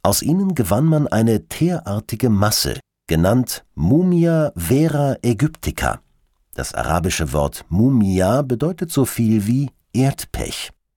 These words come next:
Mumia Vera ist eine Mischung aus Harzen,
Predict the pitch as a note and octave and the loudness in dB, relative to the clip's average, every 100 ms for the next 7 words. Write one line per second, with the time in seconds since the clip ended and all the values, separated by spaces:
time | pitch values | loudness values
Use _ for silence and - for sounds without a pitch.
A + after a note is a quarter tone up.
0 | _ _ _ - - - - - E3 G3 | _ _ _ -20 -20 -20 -6 2 4 4
1 | F#3+ D3+ G2 A#2 C#3+ D#3 D3+ - A#2+ - | 4 2 2 2 2 0 -2 -4 -4 0
2 | A#2+ A#2 E3+ - F#3 E3+ E2 D2 - F2+ | 2 2 2 2 0 2 0 -2 -2 -2
3 | B2+ - - D3 | -2 -4 -4 -4